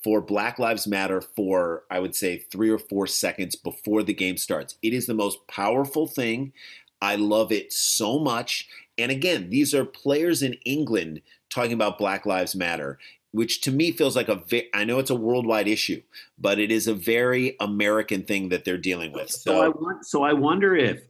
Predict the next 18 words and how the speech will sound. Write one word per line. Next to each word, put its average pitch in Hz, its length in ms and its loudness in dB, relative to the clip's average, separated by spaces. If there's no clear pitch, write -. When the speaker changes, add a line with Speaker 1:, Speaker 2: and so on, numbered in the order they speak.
Speaker 2:
I 113 80 0
wonder 156 400 0
if 120 380 2
to 110 100 0
get 127 320 0
the, - 80 -4
all 117 300 0
the, 113 280 0
uh, 101 180 0
national 107 520 0
anthemers 95 920 -4
off, 87 320 -2
they'll 123 160 0
probably 151 340 2
hate 147 300 0
this 156 200 -2
even 139 260 4
more. 127 380 2